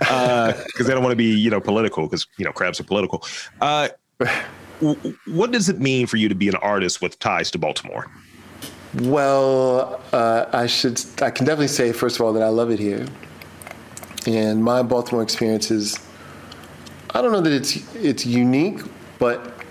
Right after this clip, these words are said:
Speaker 2: I didn't really move here. Like, I didn't come here with any in-, i-, intention. Uh, I had finished music school in, in Chicago,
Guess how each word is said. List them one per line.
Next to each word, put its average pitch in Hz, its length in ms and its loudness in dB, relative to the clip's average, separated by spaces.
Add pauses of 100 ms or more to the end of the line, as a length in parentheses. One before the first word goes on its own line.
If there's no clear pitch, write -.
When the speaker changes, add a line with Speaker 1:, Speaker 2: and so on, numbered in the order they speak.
(120)
Speaker 2:
I 139 60 2
didn't 226 280 2
really 170 220 4
move 127 440 4
here. 107 360 0
Like, 113 160 0
I 127 60 2
didn't 156 220 0
come 131 240 0
here 120 160 2
with 107 140 2
any 110 440 2
in-, 110 240 -2 (580)
i-, - 100 -4 (220)
intention. 113 760 -2 (640)
Uh, 107 400 2 (100)
I 113 100 2
had 110 140 0
finished 143 300 0
music 131 240 2
school 123 280 2
in, 113 80 2 (200)
in 107 420 2 (640)
Chicago, 117 720 0